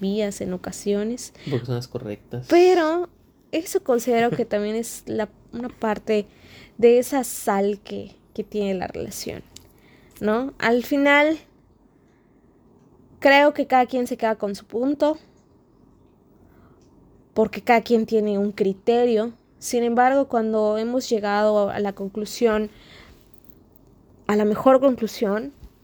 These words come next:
Speaker 1: que a veces, pues, cualquiera se puede equivocar, o a veces no vemos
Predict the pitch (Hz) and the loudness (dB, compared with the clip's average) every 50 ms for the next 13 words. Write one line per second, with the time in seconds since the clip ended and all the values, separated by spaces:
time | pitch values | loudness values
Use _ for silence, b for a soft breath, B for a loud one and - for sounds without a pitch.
0 | - - - - - 170 160 185 202 190 226 214 - - - - - - - 170 | -20 -20 -20 -10 -6 -2 -2 0 -2 -2 -4 -8 -12 -12 -18 -20 -18 -14 -12 -12
1 | 170 - 208 208 208 - 208 - - 214 202 196 - - - - - - - 208 | -6 0 2 2 2 2 -2 -6 -4 -4 -4 -6 -8 -14 -20 -20 -14 -4 0 2
2 | 196 208 214 214 - _ B B B B B B B B B B B - 220 214 | 2 2 0 -2 -10 _ B B B B B B B B B B B 4 6 6
3 | 226 233 226 247 - 220 - 226 240 233 233 226 202 214 208 208 214 214 214 202 | 6 4 4 2 0 -4 -2 -2 0 2 2 2 4 4 4 4 4 2 0 -2
4 | - - - - | -4 -6 -10 -12